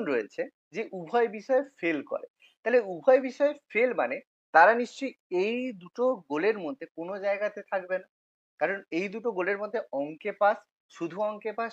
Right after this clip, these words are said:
শুধু ইংরেজিতে পাস, আর উভয় বিষয়ে পাস থাকবে। তাহলে আমি তাদেরকে আগে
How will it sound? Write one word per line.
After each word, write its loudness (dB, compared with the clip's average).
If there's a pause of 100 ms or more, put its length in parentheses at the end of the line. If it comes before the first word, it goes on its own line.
শুধু -16 (100)
ইংরেজিতে -10
পাস, 2 (280)
আর 2
উভয় 0
বিষয়ে -6
পাস -2 (120)
থাকবে। -10 (240)
তাহলে 6
আমি -4 (140)
তাদেরকে 6 (100)
আগে -4